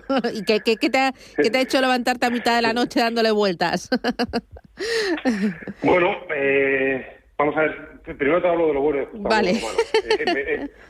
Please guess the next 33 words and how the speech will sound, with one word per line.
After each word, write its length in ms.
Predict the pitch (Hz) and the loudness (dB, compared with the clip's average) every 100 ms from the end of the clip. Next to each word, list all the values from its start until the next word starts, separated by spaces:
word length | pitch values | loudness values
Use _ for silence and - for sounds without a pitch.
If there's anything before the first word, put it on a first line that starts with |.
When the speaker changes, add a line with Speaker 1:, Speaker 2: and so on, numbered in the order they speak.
| - | -2
Speaker 2:
lo 160 | 139 | 2
bueno, 260 | 143 185 196 185 | 4 2 0 -2
lo 160 | 160 147 | -2 0
bueno, 380 | 175 196 185 160 | 0 -2 -6 -10
mm, 420 | 151 143 139 131 123 _ _ _ _ _ _ - - | -8 -8 -6 -8 -10 _ _ _ _ _ _ -20 -18
y 140 | 131 | -14
te, 160 | - 139 | -8 -4
te 20 | |
voy 80 | 123 | 0
a 40 | |
hablar 160 | 139 160 | 2 2
de 60 | |
lo 80 | 139 | 2
bueno 360 | 131 151 151 - - - | 2 0 -4 -10 -20 -16
que 80 | - | -14
se 100 | 120 | -8
ha 40 | 131 | -6
hecho 120 | 143 | -4
en 40 | |
finanzas, 320 | 139 135 139 | 0 0 -2
porque 220 | 147 131 101 | -2 -2 -2
como 120 | 98 | -6
soy 140 | - | -6
parcialmente 480 | - 107 131 95 85 | -4 -2 0 0 0
Speaker 1:
Sí. 60 | 117 | -4
Speaker 2:
responsable, 400 | - 113 120 117 | -4 -4 -2 -2
pues 160 | 113 - | -4 -4
puedo 160 | 127 | -4
presumir 360 | - 107 113 110 | -4 -4 -2 2
de 100 | 135 | 2
ello, 180 | 110 104 | 2 0
vamos, 220 | 110 104 | 0 -2
no 180 | 123 | -4